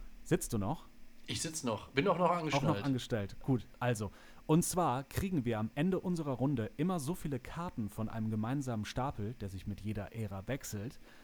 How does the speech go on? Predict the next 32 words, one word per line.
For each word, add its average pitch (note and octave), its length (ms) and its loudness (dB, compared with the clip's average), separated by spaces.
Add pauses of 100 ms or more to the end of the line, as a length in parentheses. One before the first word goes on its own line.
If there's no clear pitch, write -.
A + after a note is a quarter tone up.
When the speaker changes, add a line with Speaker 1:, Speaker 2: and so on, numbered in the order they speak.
(380)
Speaker 1:
in D#3+ 160 2
bestimmten D#3 460 0
Farben. - 480 -4 (1800)
Äh, A2+ 260 0
wir B2 160 2
nehmen D3 220 8
immer D3+ 180 2
wieder D3 160 2
drei B2+ 180 -2
Karten A#2+ 280 -2
auf A2 100 -6
die A2 140 -6
Hand. A2 180 -2
So, B2 200 0
und A2 260 -4
der G#2 180 -2
Witz - 220 -4
der A2 100 -4
Sache G#2 320 -6
ist, - 160 -14
wenn A2 140 0
ich G#2 100 -4
meinen G2+ 240 -2
Arbeiter B2+ 560 -2
auf - 220 -8
ein E3+ 240 0
bestimmtes - 560 -2
Feld D#3 260 2
mit A#2 160 0
bestimmter - 400 0
Farbe D3+ 340 0
lege G#2 360 0